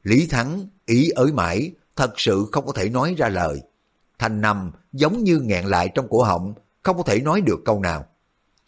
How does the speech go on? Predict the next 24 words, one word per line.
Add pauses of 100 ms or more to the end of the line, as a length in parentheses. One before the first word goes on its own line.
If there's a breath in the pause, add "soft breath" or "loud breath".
(140)
"Thôi, (300)
để
tôi
điểm
nốt (100)
cả
cái
huyệt
ngứa (100)
cho
ông
vui
nha." (960)
Dương
Tử
Mi (340)
bắn (120)
thêm
hai
cái
viên
giấy
nho
nhỏ,